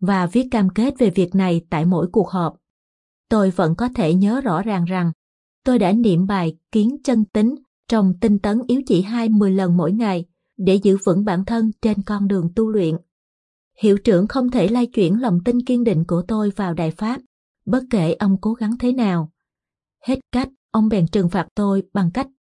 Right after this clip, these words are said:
chuyển tôi tới một trường tiểu học ở xa với điều kiện tồi tệ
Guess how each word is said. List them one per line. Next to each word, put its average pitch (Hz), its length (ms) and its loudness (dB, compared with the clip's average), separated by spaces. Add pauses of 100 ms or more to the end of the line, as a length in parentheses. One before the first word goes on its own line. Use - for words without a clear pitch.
chuyển 175 240 2
tôi 202 220 0
tới 208 220 0
một 254 240 -4
trường 180 200 0
tiểu 170 160 -2
học 214 180 -4
ở 170 160 -2
xa 220 340 -4 (140)
với 269 140 2
điều 233 220 2
kiện 165 200 2
tồi 175 260 -2
tệ 160 280 -2